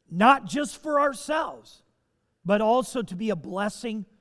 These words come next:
to others. That leads to the word seek. Not only do we ask boldly and shamelessly, but then we seek, and the word here in the Greek means to ask in a sense of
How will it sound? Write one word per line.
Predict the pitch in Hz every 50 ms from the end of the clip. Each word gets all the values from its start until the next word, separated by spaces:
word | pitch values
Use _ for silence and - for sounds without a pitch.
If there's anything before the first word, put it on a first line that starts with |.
| _ _ _ _
to | - 220 190 180
others. | 165 147 120 107 92 - _ - - _ _ _ _ _ _ _ _ _ _ _
That | - 185 214 214
leads | 220 233 233 185 - -
to | - 226
the | 190
word | 185 185 185 170 160 -
seek. | - - - 196 139 - - _ _ _ _ _ _ _ _ _ _ _ _ _ _ _ _ _ _ _ _ _ - _ _ _ _ _ _ _ -
Not | 220 233 269 294
only | 302 302 311 294
do | 220 262 277
we | 247 262 240
ask | 214 226 247 254 262 269 - -
boldly | 170 143 - 226 247 269 277 247 277 302 302 294
and | - 196 202 185
shamelessly, | 131 - - 262 240 262 277 277 277 277 220 - - 277 285 302 302 277 - _ _ _ _ _ _ _
but | - 202 202 -
then | - 294 311 311 302
we | 294 269 240
seek, | 196 - - - - - 359 359 311 233 185 - - - _ _ _ _ _ _ -
and | 226 254 254
the | 269 269
word | 240 277 320 349 370 370 285
here | 233 285 294 277 269
in | 233
the | 220 202
Greek | 151 185 226 240 247 220 185 - -
means | 196 208 196 180 160 151 143 147 - - - _ _ _ _ _ _ -
to | - 247 226 214 - _ _
ask | - 220 233 247 262 302 302 - - - - - _ _ _ _ _ _ _
in | - 233 240
a | 240 220
sense | - - - - - 254 254 254 214 - -
of | - - 202 196 165 143